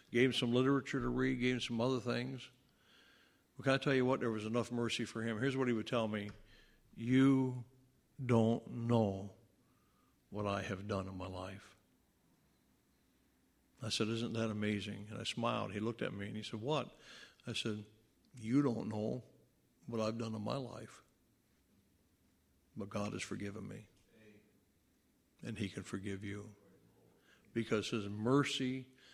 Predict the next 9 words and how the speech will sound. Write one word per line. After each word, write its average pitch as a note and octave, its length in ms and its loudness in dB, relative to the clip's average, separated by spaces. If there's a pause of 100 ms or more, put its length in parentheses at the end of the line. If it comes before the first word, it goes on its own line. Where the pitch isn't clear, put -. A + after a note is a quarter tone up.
(260)
never A2+ 460 0
runs C3 340 0
out. G#2 320 -2 (880)
His G#2+ 160 -6
mercy B2 600 4
is G#2+ 340 -4
never B2+ 320 2
too C3+ 240 -2
little. A2 540 -2